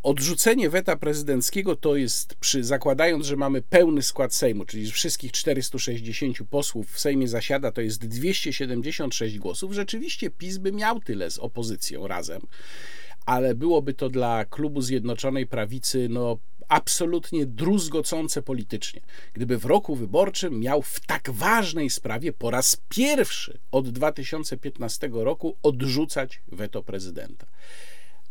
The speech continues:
A co zrobi pan prezydent? No, te sygnały nie są do końca jasne. Czytelne jest chyba to, że mu się ta ustawa nie podoba, zwłaszcza ta ustawa w tej wersji.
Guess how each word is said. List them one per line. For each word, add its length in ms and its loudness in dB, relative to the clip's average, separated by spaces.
A 120 6
co 240 2
zrobi 360 0
pan 200 0
prezydent? 600 -2
No, 80 -4
te 160 -2
sygnały 640 0
nie 320 2
są 220 0
do 120 0
końca 380 0
jasne. 420 2
Czytelne 580 2
jest 200 -2
chyba 280 0
to, 140 0
że 120 -2
mu 120 -4
się 140 -4
ta 140 2
ustawa 400 0
nie 140 0
podoba, 480 -2
zwłaszcza 460 -2
ta 140 0
ustawa 540 -2
w 80 -4
tej 200 4
wersji. 560 -4